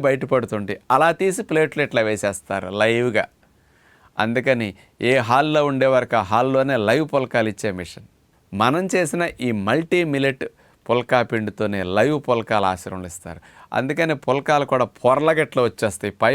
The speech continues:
పొర, కింద పొర. మామూలుగా మిల్లెట్స్తో వేసిన పుల్కాలు పోషకాలతో పాటు ఇట్లా కంఫర్ట్గా ఉంటే కర్రీస్ బాగా తినేస్తారు. అందుకని ఇక్కడ తినేటప్పుడు కూడా మేమేం చెప్తాం, పై పొర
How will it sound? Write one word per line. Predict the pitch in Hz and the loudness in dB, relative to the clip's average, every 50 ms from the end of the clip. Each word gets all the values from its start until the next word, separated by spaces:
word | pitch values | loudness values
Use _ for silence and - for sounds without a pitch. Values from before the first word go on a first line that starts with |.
| 143 143 | 2 0
పొర, | 151 143 143 147 160 151 - | 0 2 2 2 2 0 0
కింద | - 113 107 98 90 - | -2 -2 -2 -2 -6 -6
పొర. | 95 87 85 - - _ _ _ _ _ _ _ _ _ _ _ _ _ _ - 110 | -6 -6 -6 -6 -12 _ _ _ _ _ _ _ _ _ _ _ _ _ _ -2 2
మామూలుగా | 113 127 135 143 143 143 135 135 123 110 110 - _ _ _ _ _ _ - 95 95 | 2 2 2 2 0 2 2 2 2 2 0 -4 _ _ _ _ _ _ -14 -8 -4
మిల్లెట్స్తో | 107 135 143 160 160 156 - - 156 147 | 0 2 2 2 0 0 -2 -2 0 0
వేసిన | 127 - - 123 120 107 - | 0 -2 -4 -6 -6 -6 -6
పుల్కాలు | 117 117 113 - - 113 107 101 98 - - | -6 -6 -4 -2 -2 0 0 0 -2 -6 -2
పోషకాలతో | - 117 127 127 - 156 139 - 151 147 147 139 - 139 139 - | 0 0 0 0 0 -4 -2 0 0 0 0 0 -2 -2 -2 -2
పాటు | 156 156 151 - 139 | -2 -4 -4 -6 -14
ఇట్లా | 131 - 160 170 165 - | -10 -6 -4 -4 -2 -2
కంఫర్ట్గా | 156 143 127 - 135 120 113 117 107 107 | -4 -4 -2 -4 -4 -4 -4 -4 -6 -6
ఉంటే | 104 101 92 101 98 95 92 90 _ _ _ _ _ _ - - | -6 -6 -6 -6 -6 -6 -6 -10 _ _ _ _ _ _ -6 2
కర్రీస్ | - 110 117 127 147 156 139 131 - 113 110 | 4 4 4 4 2 -2 -2 -2 -4 -2 -2
బాగా | 107 107 107 107 107 110 113 139 143 135 | -2 -2 0 0 -2 0 0 -2 -4 -2
తినేస్తారు. | 120 107 92 87 78 - - - - - 69 - _ _ _ _ _ _ _ _ - | -4 -4 -4 -6 -8 -10 -14 -16 -16 -18 -20 -20 _ _ _ _ _ _ _ _ -8
అందుకని | - 123 131 147 147 139 123 | -4 -2 0 0 0 0 0
ఇక్కడ | 139 127 113 - | -2 -4 -2 -2
తినేటప్పుడు | 135 139 151 156 143 156 147 - 147 139 135 139 | -2 -2 -2 -2 -2 -2 -4 -2 -4 -4 -2 0
కూడా | 139 135 131 131 | -2 0 0 -2
మేమేం | 127 131 135 139 131 139 | -2 -2 -4 -6 -4 -6
చెప్తాం, | 135 127 - - 131 123 123 - _ _ _ - - _ _ _ - - | -6 -6 -6 -8 -8 -8 -8 -12 _ _ _ -20 -20 _ _ _ 2 2
పై | 127 156 180 175 | 4 4 4 2
పొర | - 185 180 | 4 4 4